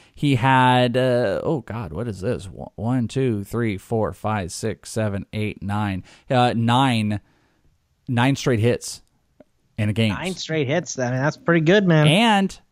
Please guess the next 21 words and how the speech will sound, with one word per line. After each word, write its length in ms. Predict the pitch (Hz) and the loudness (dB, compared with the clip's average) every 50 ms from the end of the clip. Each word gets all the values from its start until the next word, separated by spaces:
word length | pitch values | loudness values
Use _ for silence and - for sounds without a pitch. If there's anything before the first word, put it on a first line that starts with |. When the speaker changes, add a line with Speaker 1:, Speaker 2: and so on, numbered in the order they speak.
| _ _ _ _ - | _ _ _ _ -12
Speaker 1:
and 400 | - - 359 370 285 247 240 220 | -8 -4 0 0 2 2 0 -2
seven 480 | - - - 190 220 214 220 196 185 | -2 0 2 4 4 4 2 0 2
of 160 | - 180 180 160 | 2 2 2 4
those 200 | 160 156 139 127 | 4 2 4 4
nine 300 | 156 147 147 147 143 127 | 4 4 4 4 2 2
games 300 | 117 147 160 160 147 117 | 0 0 0 0 0 0
were 120 | 120 117 | 0 0
multi-hit. 840 | 113 110 113 117 123 127 - - 113 98 95 - 143 151 127 107 - - | 0 2 2 2 0 0 -2 -4 -6 -6 -4 -2 0 2 2 0 0 -2
And 120 | 120 113 | -2 0
then, 100 | 113 110 | 4 6
Speaker 2:
He 20 | 359 | 6
Speaker 1:
of 60 | 392 | 6
Speaker 2:
was 100 | 415 - | 6 6
hitting 180 | - 262 214 175 | 4 4 4 2
Speaker 1:
course 140 | 196 170 | 0 0
Speaker 2:
three 240 | - 190 226 285 285 | 0 2 2 2 2
for 180 | 190 - 175 143 | 2 4 4 4
a 60 | 123 | 4
while 320 | 113 113 110 101 92 98 | 4 2 2 0 -2 -4
for 140 | - - - | -8 -8 -8
Tampa. 540 | - - 127 110 92 - - 69 73 - - | -4 -2 0 0 0 -2 -4 -6 -8 -8 -8